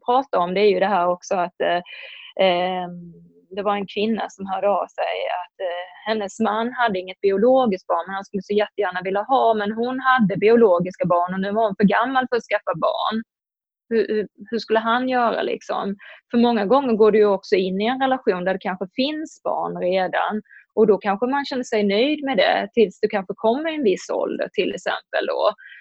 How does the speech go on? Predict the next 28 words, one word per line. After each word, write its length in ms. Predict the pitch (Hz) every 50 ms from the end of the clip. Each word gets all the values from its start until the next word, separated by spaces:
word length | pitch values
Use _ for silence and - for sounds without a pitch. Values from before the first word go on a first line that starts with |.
| - _ _
Och 160 | - 226 214 -
då, 240 | - 196 185 180 208
då 180 | 196 240 220
inser 400 | 220 247 285 311 - - 240 208
du 80 | 196 202
kanske, 280 | - 220 202 214 - 214
och 120 | 214 196
då 120 | 208 196
kanske 300 | 185 208 202 190 190 208
man, 260 | 208 202 196 190 185 - - _ _ - _ _ _
den 180 | 214 226 220
här, 280 | 208 202 - 202 196 208
man 100 | 214 202
kanske 240 | 196 208 196 - 208
gör 140 | 208 202 196
slut 440 | - - 208 - 185 202 202 - 214
eller 140 | 214 226 196
vad 180 | 208 190 185
det 80 | 202 196
än 140 | 196 196 190
kan 180 | - 220 226 226
vara 380 | 294 302 294 294 285 294 320 320
för 80 | - 214
någonting. 380 | 190 175 - - - 196 180 175
Låt 220 | 175 175 - -
oss 100 | 180 -
säga 440 | - 202 190 185 185 175 170 165 160
att 120 | 165 180